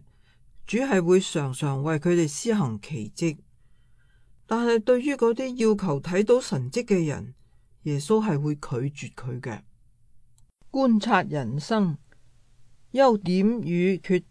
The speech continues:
點，作者白衣。好人嘅優點係唔計較，樂意付出，缺點就係容易畀人哋利用同埋佔便宜。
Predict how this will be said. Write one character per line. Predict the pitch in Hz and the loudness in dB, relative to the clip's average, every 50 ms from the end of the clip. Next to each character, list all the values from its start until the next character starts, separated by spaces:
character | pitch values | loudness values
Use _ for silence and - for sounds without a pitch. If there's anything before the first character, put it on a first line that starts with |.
| - | -4
點， | - 165 165 165 175 190 196 - - - - - - - - _ - - - - - - | -2 0 2 2 2 0 -2 -4 -8 -20 -20 -20 -20 -20 -20 _ -20 -20 -20 -20 -18 -8
作 | - - 196 190 180 - | 0 0 0 0 0 -4
者 | - - 160 156 165 180 185 - - - - _ - - - - | -4 -4 -2 0 0 0 -2 -2 -6 -16 -20 _ -20 -20 -12 -2
白 | - 160 147 135 - - - - | 2 2 2 2 0 -4 -8 -6
衣。 | 196 185 175 156 135 135 135 131 _ - - - _ - _ _ _ - _ _ - - - - _ - - _ _ - _ _ _ - _ _ _ _ - - _ - - - _ - - - - - _ - _ - - | -4 -4 -2 -2 -4 -6 -8 -18 _ -20 -20 -20 _ -20 _ _ _ -20 _ _ -20 -20 -20 -20 _ -20 -20 _ _ -20 _ _ _ -20 _ _ _ _ -20 -20 _ -20 -20 -20 _ -20 -20 -20 -20 -20 _ -20 _ -20 -20
好 | - - - 214 269 320 | -10 0 2 2 4 4
人 | 285 190 147 151 | 4 2 2 2
嘅 | 208 208 220 | 4 4 6
優 | 226 254 247 226 208 | 6 6 4 4 2
點 | - 170 170 180 202 220 202 - - - - - - - | 0 0 0 2 2 0 -2 -8 -16 -20 -20 -20 -20 -8
係 | - 180 180 165 | 0 0 0 0
唔 | 147 143 139 147 147 | 2 0 0 0 0
計 | 147 190 185 180 170 - | 0 0 0 0 -2 -2
較， | - 170 160 160 156 151 - - - - - - - - - - - - - | -2 0 0 0 0 -2 -4 -8 -18 -20 -20 -20 -20 -20 -20 -20 -20 -8 0
樂 | 185 196 190 - | 2 2 2 2
意 | 196 202 202 196 | 2 2 2 2
付 | 190 - - 165 160 160 | 2 0 -4 -4 -4 -4
出， | 151 - - 220 208 190 202 - - - _ _ _ _ - - _ - - - - - - - | -4 -4 -4 -2 -2 -2 -4 -8 -20 -20 _ _ _ _ -20 -20 _ -20 -20 -20 -20 -20 -20 -12
缺 | - - 233 226 | -2 -2 -2 -2
點 | - - 202 226 262 | 2 2 2 2 4
就 | 254 214 190 | 2 2 2
係 | 180 190 190 175 175 165 | 2 2 2 2 2 2
容 | 165 147 135 135 | 0 -2 -2 -2
易 | 151 175 | -2 -2
畀 | 165 165 175 185 214 | -2 0 2 2 2
人 | 220 170 123 | 2 2 0
哋 | 113 147 147 147 | -2 -4 -2 -2
利 | 147 160 156 151 147 | 0 0 0 0 0
用 | 147 147 139 143 127 127 _ - - - - | 0 0 0 0 -2 -6 _ -18 -20 -16 -6
同 | - 151 143 | -4 -2 -2
埋 | 131 113 127 | -2 -2 -4
佔 | 143 - - 165 165 156 151 | -6 -6 -4 -2 0 0 0
便 | 147 - 139 131 127 117 | -2 -4 -6 -6 -6 -6
宜。 | 113 123 117 98 - | -6 -6 -6 -8 -8